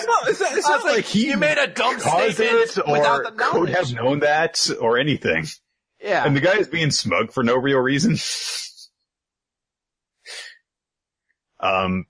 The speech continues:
Speaker 1: but Emma looks on the bright side of things, like, "Hey, you know, because of what happened, we now know what the book, what the use of the book is, and we know what kind of, you know, danger awaits us out here. And that, and now we can rely on our Junior Woodchuck guidebook to get out of any situation."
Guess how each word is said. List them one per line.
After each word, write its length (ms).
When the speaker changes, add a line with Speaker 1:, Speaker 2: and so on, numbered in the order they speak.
Speaker 1:
but 260
Emma 200
looks 220
on 40
the 80
bright 240
side 120
of 60
things, 200
like, 160
"Hey, 260
you 100
know, 200
because 320
of 60
what 120
happened, 400
we 80
now 220
know 240
what 160
the 80
book, 340
what 200
the 80
use 240
of 100
the 60
book 180
is, 260
and 100
we 80
know 540
what 160
kind 260
of, 220
you 100
know, 200
danger 380
awaits 380
us 200
out 220
here. 280
And 240
that, 260
and 160
now 240
we 160
can 260
rely 320
on 140
our 160
Junior 360
Woodchuck 460
guidebook 440
to 100
get 100
out 220
of 80
any 160
situation." 640